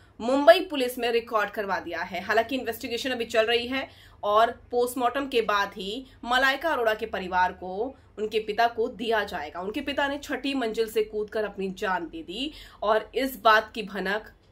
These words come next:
उनके घर में रह रही, उनके साथ रह रही उनकी पत्नी को भी नहीं लगी। क्या सचमुच उन्होंने कूदकर जान दी है? ऐसा नहीं मानती है मलाइका की मां। Well, मलाइका की मां ने जो स्टेटमेंट रिकॉर्ड करवाया है उससे पूरा का पूरा मामला जो है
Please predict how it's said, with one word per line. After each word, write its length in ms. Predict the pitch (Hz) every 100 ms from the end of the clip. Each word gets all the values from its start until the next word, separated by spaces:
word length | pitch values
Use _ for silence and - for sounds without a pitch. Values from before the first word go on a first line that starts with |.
| - 185
उनके 420 | 220 196 233 254
घर 360 | - - 240 262
में 320 | 240 247 220
रह 220 | 214 220
रही, 260 | 262 214 220
उनके 340 | 214 214 196 233
साथ 460 | - 240 226 -
रह 160 | 233 233
रही 380 | 165 170 175 247 - - -
उनकी 180 | 311 415
पत्नी 360 | - 247 269
को 160 | 330 240
भी 120 | 180
नहीं 240 | 165 160 165
लगी। 300 | 160 - - _ _ -
क्या 100 | 254
सचमुच 400 | 240 214 233 247
उन्होंने 200 | 247 233
कूदकर 380 | 240 226 - 233
जान 260 | 233 208 220
दी 140 | 214
है? 220 | 220 262 - - -
ऐसा 300 | 220 226 294
नहीं 240 | 269 247 302
मानती 360 | 277 240 233 240
है 160 | 254
मलाइका 400 | 233 196 190 196
की 160 | 190 175
मां। 140 | 156 - - - - -
Well, 240 | 233 277 285
मलाइका 400 | 233 226 226 262
की 140 | 262
मां 160 | 240 220
ने 80 | 233
जो 120 | 247
स्टेटमेंट 520 | - 214 214 247 202
रिकॉर्ड 420 | 185 185 214 262
करवाया 360 | 269 220 190 185
है 180 | 185 247
उससे 280 | - 214 254
पूरा 280 | 247 240 226
का 120 | 220
पूरा 240 | 226 220 226
मामला 420 | 208 190 233 320
जो 180 | 320 247
है 240 | 214 196